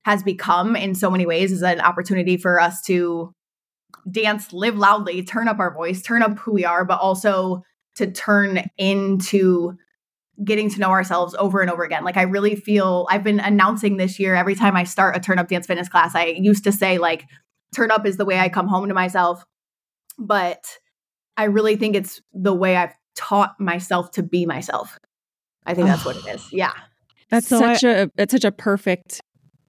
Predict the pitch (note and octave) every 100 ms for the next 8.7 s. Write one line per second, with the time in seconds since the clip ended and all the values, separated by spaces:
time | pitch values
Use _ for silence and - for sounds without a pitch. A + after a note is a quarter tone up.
0 | _ - F#3+ F3+ F#3 C#3+ - - F3 F3+
1 | E3 - A3 G3 F#3 - A#3 A3+ E3+ E3+
2 | E3 F3 D3 - G3 D3+ D#3+ - - -
3 | - _ F3+ - D3 G#3 D#3+ F3 E3+ E3+
4 | D3 F3+ G3+ G3 E3 F3 D#3+ F3 A3 F3
5 | D3 D3+ E3+ - - - - G#3 - -
6 | G3+ G#3 A3+ A3 F3+ F3+ F3+ D3+ D3+ -
7 | _ _ _ - G3 F#3 - F#3+ F#3+ F3+
8 | F3+ F3+ - - E3+ F3+